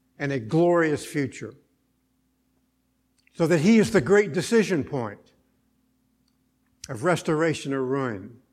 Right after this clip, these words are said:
Again, not something you can wish away, not something that you can pass by lightly, not something that you forget, not something you can say, "Doesn't apply to me, I don't believe it."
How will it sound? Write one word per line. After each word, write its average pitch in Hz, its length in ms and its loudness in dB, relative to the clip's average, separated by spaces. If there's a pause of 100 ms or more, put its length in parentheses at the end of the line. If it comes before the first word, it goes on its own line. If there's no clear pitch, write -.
(3000)
Again, 151 340 2
not 147 300 -4
something 160 420 -6
you 143 120 -8
can 139 200 -8
wish 147 200 -10
away, 135 340 -8 (680)
not 147 180 -4
something 160 380 0
that 165 100 -4
you 147 160 -6
can 139 160 -2
pass - 380 -8
by 147 180 -4
lightly, 135 460 -12 (920)
not 151 220 -4
something 185 320 2
that 170 80 6
you 170 160 6
forget, 202 500 2
not 170 220 -4
something 196 300 2
you 185 160 2
can 190 120 0
say, 202 220 2
"Doesn't 196 320 0
apply 185 320 -4
to 160 100 -4
me, 143 200 -4
I 143 80 -6
don't 139 160 -8
believe 139 360 -6
it." 98 220 -16